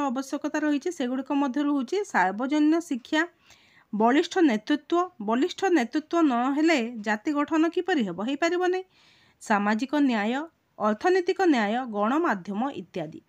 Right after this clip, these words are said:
ଜାତି ଗଠନ କି କି, ତାର ଉପାଦାନ ଗୁଡ଼ିକ କ'ଣ? ସାର୍ବଜନୀନ ଶିକ୍ଷା ମାଧ୍ୟମରେ ଆମେ ଜାତି ଗଠନ କରିପାରିବା, ବଳିଷ୍ଠ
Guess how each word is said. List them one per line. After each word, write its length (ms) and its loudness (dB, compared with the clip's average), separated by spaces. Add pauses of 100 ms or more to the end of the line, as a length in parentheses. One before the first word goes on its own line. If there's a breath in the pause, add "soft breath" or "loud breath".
(420 soft breath)
ଜାତି 440 0
ଗଠନ 360 2 (240)
କି 220 -2
କି, 180 -4 (300)
ତାର 200 2
ଉପାଦାନ 440 0
ଗୁଡ଼ିକ 360 -2
କ'ଣ? 280 -2 (120)
ସାର୍ବଜନୀନ 760 -2
ଶିକ୍ଷା 400 -8
ମାଧ୍ୟମରେ 640 -2
ଆମେ 280 -2
ଜାତି 420 -6 (500 soft breath)
ଗଠନ 360 -2 (380)
କରିପାରିବା, 760 0
ବଳିଷ୍ଠ 380 -2